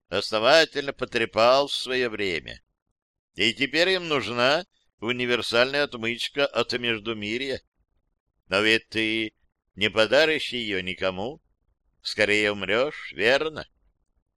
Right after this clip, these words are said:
"Допустим", — ошарашенно произнёс я, уже понимая, что произошло.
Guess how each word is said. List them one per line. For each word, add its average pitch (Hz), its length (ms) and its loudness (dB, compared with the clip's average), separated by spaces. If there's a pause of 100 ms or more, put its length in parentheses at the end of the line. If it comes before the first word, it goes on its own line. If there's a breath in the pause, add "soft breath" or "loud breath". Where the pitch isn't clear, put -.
(140)
"Допустим", — 117 960 -2 (520)
ошарашенно 120 720 4
произнёс 110 600 -2
я, 131 200 4 (220 loud breath)
уже 98 260 -2
понимая, 131 640 0
что 117 240 0
произошло. 110 640 -4